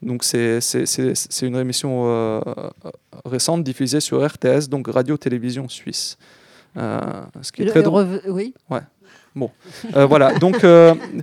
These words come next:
Speaker 1: non, j'ai, j'ai, j'ai parlé, j'ai parlé de ça puisque, euh, j'ai évoqué cette émission puisque là-dedans, l'expérience est refaite avec des, des volontaires.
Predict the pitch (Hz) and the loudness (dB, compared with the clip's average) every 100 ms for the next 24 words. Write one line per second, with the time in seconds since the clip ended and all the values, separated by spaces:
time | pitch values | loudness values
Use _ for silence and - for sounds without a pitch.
0 | - - 175 208 165 180 151 165 139 160 | -14 -6 0 2 4 2 2 0 0 0
1 | - 151 151 - 139 151 156 151 151 208 | 4 4 4 2 0 0 4 2 2 0
2 | 202 - 165 147 143 143 151 - - - | -2 -4 2 4 4 4 0 -8 -12 -8
3 | 143 139 135 135 131 143 139 160 - - | -2 0 2 0 0 0 0 -2 -4 -4
4 | 147 - 202 - 160 143 143 165 180 165 | -6 -6 -8 -4 0 2 2 2 0 0
5 | 143 143 - 156 160 - 147 135 - 151 | -2 -4 -2 -2 -2 -2 -2 -4 -2 -4
6 | - - - 139 131 147 143 135 131 127 | -4 -16 -10 -4 -2 -4 -4 0 0 0
7 | 123 131 135 135 135 117 - | 0 0 0 -4 -4 -4 -6